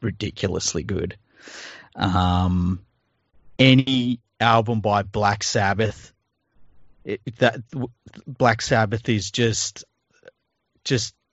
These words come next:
the best. Um, there was a greatest hits, uh, C D that the Beatles put out, um, in the nineties.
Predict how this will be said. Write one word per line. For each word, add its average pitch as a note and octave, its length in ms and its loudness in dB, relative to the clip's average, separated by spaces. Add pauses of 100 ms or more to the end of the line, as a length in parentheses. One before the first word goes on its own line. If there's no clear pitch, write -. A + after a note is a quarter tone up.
(100)
the A#2+ 100 -2
best. - 580 -6 (680)
Um, A2 560 4
there A#2+ 140 6
was A2+ 240 2
a G#2+ 380 4 (100)
greatest A#2+ 640 2
hits, - 640 -4 (800)
uh, G2 600 0 (240)
C A2+ 340 0
D G#2+ 260 2
that A2 200 -4
the G2+ 100 -4
Beatles A2 560 -2
put G#2+ 260 -2
out, F#2+ 320 2 (880)
um, F#2 400 -2
in G#2+ 220 0
the F#2+ 60 0
nineties. G2 1000 0